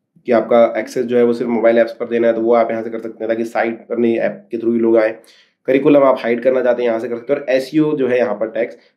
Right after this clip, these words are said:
उसकी performance यहाँ से इम्प्रूव की जा सकती है configure करके।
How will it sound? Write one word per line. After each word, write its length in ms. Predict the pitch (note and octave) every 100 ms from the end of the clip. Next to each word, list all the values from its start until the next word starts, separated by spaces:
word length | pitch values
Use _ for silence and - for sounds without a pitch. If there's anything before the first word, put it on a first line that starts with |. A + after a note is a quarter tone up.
| _
उसकी 220 | A2 A#2+
performance 340 | A2 A2 G#2+ G#2
यहाँ 120 | F#2+
से 80 | G#2+
इम्प्रूव 220 | G2+ A2+
की 160 | B2+
जा 120 | G2+ E2+
सकती 340 | - _ F2
है 140 | - - G2
configure 400 | F#2+ F#2+ G#2+ -
करके। 680 | - G2+ - - - -